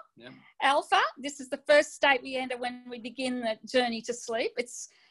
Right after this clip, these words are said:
Speaker 2: it's a calm and relaxed state of being, but you're still alert. So this is the state that, um, we're
Speaker 1: The
Speaker 2: reading.
Speaker 1: transition
Speaker 2: We're
Speaker 1: stage,
Speaker 2: reading the
Speaker 1: yeah.
Speaker 2: story. It's the transition state. Theta, that's the deep meditative or state of relaxation where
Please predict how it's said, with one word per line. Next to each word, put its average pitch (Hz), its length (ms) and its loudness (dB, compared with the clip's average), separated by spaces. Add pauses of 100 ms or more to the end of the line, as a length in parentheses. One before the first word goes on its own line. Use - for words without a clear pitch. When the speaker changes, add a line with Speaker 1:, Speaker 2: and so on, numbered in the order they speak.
Speaker 2:
it's 233 160 0
a 277 60 2
calm 269 400 6
and 254 120 0
relaxed 233 460 0
state 226 320 2
of 214 160 -8
being, 233 440 -2 (340)
but 254 140 4
you're 240 120 2
still 269 320 2
alert. 226 460 2 (800)
So 226 240 2
this 254 200 -6
is 233 140 -8
the 233 80 -4
state 214 520 0
that, 208 160 -2 (120)
um, 185 320 -4 (180)
we're 220 220 2
Speaker 1:
The 220 60 2
Speaker 2:
reading. 220 260 4
Speaker 1:
transition 190 300 -8 (180)
Speaker 2:
We're 208 80 -2
Speaker 1:
stage, 208 120 0
Speaker 2:
reading 202 220 -2
the 202 80 -6
Speaker 1:
yeah. - 40 -4
Speaker 2:
story. 208 380 0
It's 208 120 -8
the 240 80 -10
transition 233 680 0
state. 220 300 0 (380)
Theta, 330 560 8
that's 330 240 2
the 277 80 -4
deep 294 320 0
meditative 247 640 0 (220)
or 220 260 4
state 247 360 6
of 233 100 2
relaxation 240 920 0
where 226 280 0